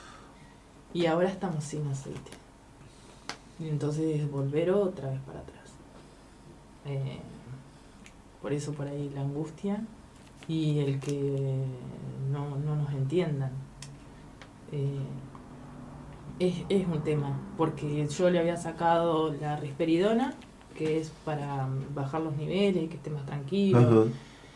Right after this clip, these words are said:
Speaker 1: Eh, y se la tuve que volver a dar. Y
Speaker 2: Ahora,
Speaker 1: Bastante.
Speaker 2: escuchando todo lo que ustedes cuentan, digo, Jorge me habla de que en un momento dejó de usar el Ventolin, el salbutamol,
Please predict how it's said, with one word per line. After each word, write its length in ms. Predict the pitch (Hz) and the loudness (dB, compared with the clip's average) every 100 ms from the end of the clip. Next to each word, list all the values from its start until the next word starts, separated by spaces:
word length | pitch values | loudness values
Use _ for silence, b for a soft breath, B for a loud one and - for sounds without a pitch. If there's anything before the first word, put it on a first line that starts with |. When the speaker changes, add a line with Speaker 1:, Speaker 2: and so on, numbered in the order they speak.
| b b b - 165 | b b b -6 2
Speaker 1:
Eh, 440 | 160 156 151 151 147 143 139 139 - - | 4 6 4 4 2 -2 -4 -6 -8 -4
y 180 | 151 135 | 0 0
se 180 | 139 135 | 0 -2
la 100 | 131 | -2
tuve 240 | 147 139 | -2 0
que 60 | 135 | 2
volver 280 | 135 135 135 | 2 2 0
a 60 | |
dar. 160 | 160 151 - - - - - - - - - - - - - - - - 143 | -2 -4 -8 -16 -20 -20 -20 -20 -20 -20 -20 -20 -20 -20 -20 -20 -20 -12 -8
Y 580 | 143 139 135 135 135 - - - - - - - - - - - - - - - - b b - - - | -4 -2 -4 -4 -8 -18 -20 -20 -20 -20 -20 -20 -20 -20 -20 -20 -20 -20 -20 -20 -20 b b -20 -10 6
Speaker 2:
Ahora, 200 | 120 113 | 10 10
Speaker 1:
Bastante. 260 | - 147 | 8 2
Speaker 2:
escuchando 440 | - 120 165 165 131 | 8 12 12 12 12
todo 160 | 147 | 12
lo 100 | 131 | 12
que 80 | 107 | 12
ustedes 220 | 117 113 | 12 10
cuentan, 440 | - 110 95 92 92 | 12 10 10 6 8
digo, 220 | 98 87 | 10 10
Jorge 320 | 131 123 113 | 10 10 12
me 140 | 110 120 | 12 12
habla 240 | 127 117 | 12 12
de 140 | 107 | 10
que 100 | 98 | 8
en 100 | 95 | 8
un 100 | 113 | 10
momento 360 | 110 110 117 110 | 12 12 12 10
dejó 220 | 95 - | 8 10
de 60 | 101 | 10
usar 340 | 95 - 107 | 10 10 10
el 100 | 98 | 10
Ventolin, 640 | 92 90 87 98 110 117 104 | 8 4 8 10 12 12 12
el 140 | 98 | 10
salbutamol, 880 | 90 92 92 98 90 110 110 101 95 | 8 8 8 8 10 12 12 12 10